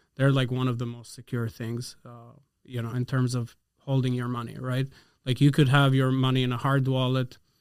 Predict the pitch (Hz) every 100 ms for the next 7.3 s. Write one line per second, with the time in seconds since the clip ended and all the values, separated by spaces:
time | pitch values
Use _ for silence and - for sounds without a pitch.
0 | _ _ 139 147 - 147 135 - 139 131
1 | 131 127 123 - _ _ _ 123 147 170
2 | 143 127 123 123 123 123 123 - - 127
3 | - 135 131 127 123 123 120 117 - _
4 | 131 127 117 - 123 123 123 120 120 -
5 | 123 - - - 127 131 160 170 131 131
6 | 120 123 127 120 120 117 123 120 117 127
7 | - 147 -